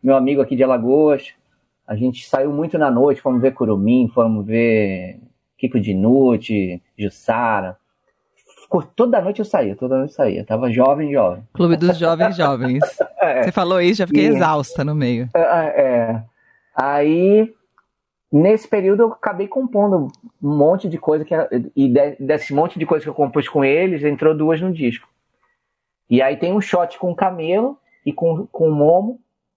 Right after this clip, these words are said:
Speaker 2: Você,
Speaker 1: O
Speaker 2: Camelo e Momo sempre, né, gente? Vocês têm esse lance,
Speaker 1: É.
Speaker 2: né?
Speaker 1: É engraçado
Speaker 2: Vocês são
Speaker 1: que, assim,
Speaker 2: amigos
Speaker 1: o
Speaker 2: de, de pequenos, não?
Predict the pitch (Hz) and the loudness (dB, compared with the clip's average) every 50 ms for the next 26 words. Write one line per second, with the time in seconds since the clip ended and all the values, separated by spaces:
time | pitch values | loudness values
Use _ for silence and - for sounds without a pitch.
0 | _ _ _ _ _ _ _ _ _ _ _ _ _ - - _ _ _ 196 208 | _ _ _ _ _ _ _ _ _ _ _ _ _ -20 -20 _ _ _ -2 0
1 | 247 262 247 254 277 269 240 233 226 240 214 214 208 185 208 214 220 247 269 - | 2 0 0 0 0 0 0 2 2 2 2 2 2 0 0 2 2 2 0 2
2 | - 233 202 190 156 143 - - 156 151 156 156 160 156 139 147 139 127 127 123 | 2 2 2 2 2 0 -2 -4 -4 -2 0 0 0 0 -2 -2 -2 -2 -2 -4
3 | - - - - 156 151 - 175 170 170 160 - 190 185 180 156 143 135 135 131 | -8 -10 -8 -8 -8 -4 -2 -2 -2 -2 -2 -2 0 2 4 4 4 4 4 4
4 | 131 131 131 131 131 127 131 131 127 - _ _ _ _ _ _ _ _ _ _ | 2 2 2 2 2 0 0 -2 -6 -10 _ _ _ _ _ _ _ _ _ _
5 | _ _ _ - 143 151 165 180 202 185 185 196 208 202 220 208 220 175 180 180 | _ _ _ 0 0 0 0 0 0 0 2 0 0 2 2 2 0 0 2 0
6 | 185 208 185 180 180 180 156 170 156 151 139 127 127 143 147 - - - - 151 | 0 2 2 2 2 2 0 0 0 0 -2 -2 -6 -8 -10 -10 -8 -4 -2 0
7 | 180 240 269 214 156 139 131 143 139 131 123 120 110 | 2 2 2 0 -2 -2 -4 -2 -2 -2 -2 -4 -6